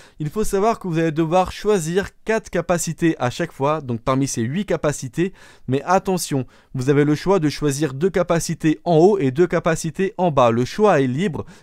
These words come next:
vous n'avez pas le choix forcément entre les quatre d'en haut ou les quatre d'en bas. Vous pouvez en prendre une en bas, trois en haut, enfin voilà, à vous de voir ce que vous, comment vous voulez jouer. Je pense également que ce sera complètement différent entre le P V P et le P V E.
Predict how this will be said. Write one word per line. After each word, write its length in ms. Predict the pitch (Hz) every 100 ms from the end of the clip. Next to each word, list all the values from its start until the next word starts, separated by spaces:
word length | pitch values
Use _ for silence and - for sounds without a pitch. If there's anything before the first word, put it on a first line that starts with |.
| -
vous 120 | 131
n'avez 200 | 135 135
pas 180 | 170 170
le 140 | 151
choix 240 | - 165
forcément 580 | 151 139 - 139 131 147
entre 220 | 127 -
les 140 | 117 113
quatre 260 | 156 147
d'en 160 | 123 123
haut 180 | 135 165 - -
ou 160 | 175 165
les 140 | 135
quatre 240 | - 175 143
d'en 180 | 139
bas. 200 | 120 131 - - -
Vous 80 | 127
pouvez 240 | - 131
en 20 |
prendre 260 | 131 135 131 -
une 160 | 170
en 140 | 170 156
bas, 380 | 160 165 165 _ _
trois 200 | - 175
en 100 | 151
haut, 140 | 131
enfin 160 | 147 123
voilà, 240 | 110 107
à 60 | 110
vous 180 | 117 180
de 40 |
voir 200 | 147 175
ce 80 | -
que 80 | 156
vous, 80 | 139
comment 260 | 165 170
vous 160 | 156 147
voulez 200 | 147 143
jouer. 340 | 127 123 156 - - -
Je 120 | 139
pense 280 | 135 151 147
également 360 | 139 139 147
que 120 | 139
ce 120 | 127 131
sera 160 | 139
complètement 400 | 123 131 135 143
différent 540 | 135 117 139 143 160 147
entre 220 | 139 135
le 100 | 123
P 220 | 147 139
V 160 | 123 131
P 200 | 143 139 - -
et 100 | 151
le 120 | 143
P 220 | 135 180 196
V 100 | 147
E. 180 | 156